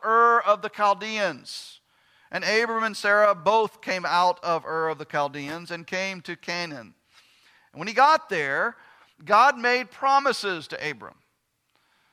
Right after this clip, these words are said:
Promises of offspring. He promises to make Abram into a great nation and that, that through you, all the nations of the earth will be blessed. And he includes a promise of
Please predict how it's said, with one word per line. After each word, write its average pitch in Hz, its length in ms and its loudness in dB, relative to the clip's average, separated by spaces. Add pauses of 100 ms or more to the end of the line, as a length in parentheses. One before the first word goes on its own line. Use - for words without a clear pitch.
(380)
Promises 262 800 0
of 233 300 4 (100)
offspring. 202 840 0 (840)
He 196 100 -14
promises 277 800 -2
to 247 160 -10
make 254 420 -2
Abram 254 420 0
into 226 280 -6
a 214 80 0
great 196 400 0
nation 202 520 -4
and 214 180 -4
that, 240 180 -2 (220)
that 226 240 0
through 285 420 0
you, 262 500 -2
all 285 240 2
the 277 120 -4
nations 269 440 -8
of 220 140 -6
the 233 140 -10
earth 226 260 -4
will 180 80 -14
be 190 100 -16
blessed. 185 640 -8 (1080)
And 220 140 -2
he 247 100 -2
includes 247 420 -4
a 247 60 -4
promise 269 600 0
of 214 280 -4